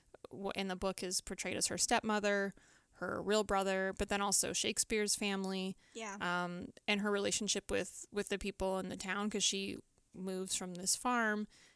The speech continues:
Speaker 1: to now she's living in the city and what that's like. And just all her different relationships with different people I thought were really interesting, especially the relationship with, um, her, her stepmother. She's kind of almost this, like, Cinderella character, right? Like, her,
Speaker 2: Mm-hmm.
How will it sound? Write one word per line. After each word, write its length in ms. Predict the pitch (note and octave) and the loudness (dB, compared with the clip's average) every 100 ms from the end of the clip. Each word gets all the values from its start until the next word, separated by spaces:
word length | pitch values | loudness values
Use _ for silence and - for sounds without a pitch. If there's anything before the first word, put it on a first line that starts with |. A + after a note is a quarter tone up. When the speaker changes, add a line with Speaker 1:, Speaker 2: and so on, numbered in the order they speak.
| _ | _
Speaker 1:
to 420 | - G3 - F#3 | -2 0 -2 -4
now 180 | F#3 F3 | -4 -2
she's 260 | F3 - - | -2 -2 -2
living 280 | - - - | -4 -6 -8
in 140 | - | -8
the 80 | - | 0
city 420 | - B3 G3+ F#3+ | 2 4 2 0
and 140 | F3+ | 0
what 180 | - - | -2 -2
that's 280 | G#3 G3+ - | 0 2 4
like. 260 | G3+ F#3+ - | 2 2 -2
And 180 | F3+ - - - - - | -6 -10 -18 -20 -10 -6
just 160 | A#3 | 0
all 140 | A3 A3 | 2 4
her 100 | A#3+ | 2
different 280 | G#3+ - | 0 -2
relationships 580 | G3 F#3+ - G#3+ - - | -4 -2 -2 -4 -4 -4
with 100 | G3 | -4
different 280 | G3 F#3 - | -4 -4 -6
people 260 | - - - | -6 -4 -2
I 100 | G#3+ | -2
thought 200 | - - | -2 -4
were 80 | - | -4
really 240 | F#3+ G#3 | -4 -4
interesting, 480 | F#3 G3 - - - | -6 0 0 0 -2
especially 640 | F#3 G#3+ - - G#2 - - | -2 0 0 0 0 -2 -4
the 120 | - | -4
relationship 640 | - - - F#3+ G3 - | -2 -2 -2 -2 -4 -2
with, 260 | - - - - - - _ - | -4 -4 -8 -20 -20 -20 _ -12
um, 400 | - - - F#2 G3 - | -8 -6 -8 -10 -12 -2
her, 340 | G#3+ G3+ G3 - | 0 2 0 -6
her 120 | F#3+ F#3+ | -6 -2
stepmother. 680 | - - F#3 F#3 F#3 F#3+ G3 | 0 0 0 0 0 0 -2
She's 200 | - - | 0 0
kind 200 | F#3+ F#3+ | 0 -2
of 80 | |
almost 300 | F#3 F#3+ F3+ | -2 0 2
this, 180 | G#3+ G3 | 2 0
like, 160 | G3 - | 0 2
Cinderella 540 | - F#3+ F3+ G3 G3 | 2 2 0 0 -2
character, 500 | - F#3+ F#3 - F#3 | -2 -2 -2 -2 -2
right? 280 | F#3 F3+ F#3+ | 2 2 0
Like, 240 | F#3 F3 - | -2 -6 -6
her, 280 | F#3 F#3+ A3+ | -2 -2 -2
Speaker 2:
Mm-hmm. 220 | G#3+ | -6